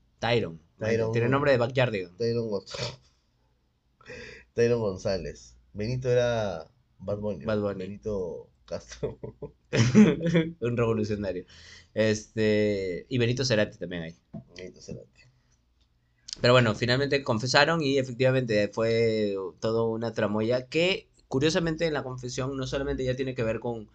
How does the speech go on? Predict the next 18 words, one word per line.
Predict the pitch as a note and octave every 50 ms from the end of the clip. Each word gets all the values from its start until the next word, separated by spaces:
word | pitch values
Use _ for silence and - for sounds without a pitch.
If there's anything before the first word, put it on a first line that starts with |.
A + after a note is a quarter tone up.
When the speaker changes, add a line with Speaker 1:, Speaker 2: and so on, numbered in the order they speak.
| _ _ _ _ _ -
Speaker 1:
un | A#2 A2
tema | A#2+ A2 A2+ A2+ A2 A2 G#2 - _ _ _ _ _ -
de | A2 G#2 G2 F#2+ F#2 F#2 F#2 E2+ E2
ajuste | F2 - - F2+ - - G2+
de | F#2
cuentas | - F#2 G2 G2 G#2 G#2 G2+ G2+
personal, | - G#2 F#2 - - F2 E2+ F2 E2 E2 F2+ F#2+ G2+ G#2 G2+ F#2+ F2+
digamos, | F2+ F2 F#2 G2 G2 G2+ F#2+ F2
o | F2 F2
rencillas | - - E2+ F2 F2 - - A2 G#2 G2+ F#2+ -
internas | G#2+ F#2+ F2 - G#2 F#2+ G2+ G2 F#2+ -
entre | G#2 F#2+ F#2
personas, | G2 F#2 G2 G#2+ A#2+ B2+ B2
sino | A2+ G#2 G2+ -
que | A2 G#2+
ya | G#2 G2+
ha | G2+
escalado | - - - G2+ G2 G2 G2+ G2+ G2 G#2 G#2+ -